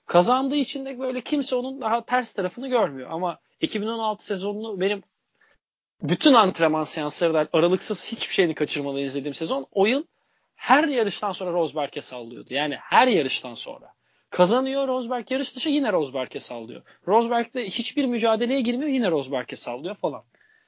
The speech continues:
O yüzden Hamilton kazandığı sürece oradaki runner-up'ını her zaman keyif, en keyif aldığım sensin. Ama değil.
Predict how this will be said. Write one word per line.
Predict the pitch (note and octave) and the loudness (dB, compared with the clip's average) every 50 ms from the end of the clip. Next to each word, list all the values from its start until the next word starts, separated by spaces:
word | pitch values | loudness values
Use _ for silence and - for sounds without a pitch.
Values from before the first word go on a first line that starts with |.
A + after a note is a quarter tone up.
| _ _ _ _ _ _ _ _ | _ _ _ _ _ _ _ _
O | - G3+ A#3+ | -2 0 2
yüzden | C#4 C#4 C4 B3+ C4+ C4 - - - - | 2 0 0 -2 -4 -6 -8 -12 -12 -8
Hamilton | B3+ B3 C4 C4+ B3+ - - B3+ B3 A#3+ | -6 -4 -2 -2 -2 -2 -2 -2 -2 0
kazandığı | - - A3+ G#3 A3 A3+ A#3 A#3+ A#3+ B3+ C4 | 2 4 4 4 4 2 0 0 -2 -2 -4
sürece | - - - G#3+ G#3 G3+ F#3+ A#3+ C4+ - - - - - - _ _ _ _ _ _ _ _ _ - | -4 -4 -2 0 0 0 0 -2 -4 -4 -6 -8 -12 -14 -16 _ _ _ _ _ _ _ _ _ -4
oradaki | A#3 A#3+ A#3+ B3+ B3+ A#3 B3 - - A3 G#3+ | 0 2 4 4 4 2 -2 -6 -4 -2 -2
runner-up'ını | C4 B3+ B3 A#3 G#3+ G3 G3 - B3 B3 | 0 -2 0 -2 -2 -4 -4 -6 -8 -6
her | G#3 A3 A#3 A#3 A3 | -2 0 0 0 0
zaman | G3+ A3 G#3+ A#3 A3+ - - _ | -2 -4 -8 -10 -10 -14 -18 _
keyif, | - - C4+ C#4 C4 - - - - | -12 -8 -8 -8 -8 -8 -10 -12 -10
en | - - B3+ B3+ A#3 | -8 -6 -6 -6 -4
keyif | - - A3 G#3 G3+ - | -4 -2 -2 0 2 4
aldığım | G3 F#3+ F#3 F3 F3+ F#3 F3+ | 6 6 6 4 2 0 -2
sensin. | - - F#3 E3 D#3 C#3 - - - - _ _ _ _ _ _ _ _ _ _ _ | -2 -4 -4 -4 -4 -6 -10 -14 -18 -20 _ _ _ _ _ _ _ _ _ _ _
Ama | - F3+ D#3+ G3+ A#3 G#3 | 0 2 4 4 4 4
değil. | F#3+ C3+ A2+ G2 - - | 2 0 0 -2 -10 -18